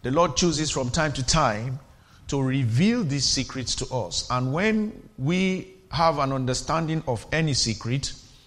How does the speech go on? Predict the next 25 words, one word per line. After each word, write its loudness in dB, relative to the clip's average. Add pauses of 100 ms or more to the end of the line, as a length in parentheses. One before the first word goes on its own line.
(140)
what 0
happens -2
is -8
that -6
it -8
allows -2
us -6 (360)
to 0
actually 0 (100)
come -4
into -2
a -2
place -4
where 2
we 0
are -2
able 0 (320)
to, 0 (360)
uh, 0 (420)
appreciate 2
what 0
God -2
wants -4
to -4
do. 2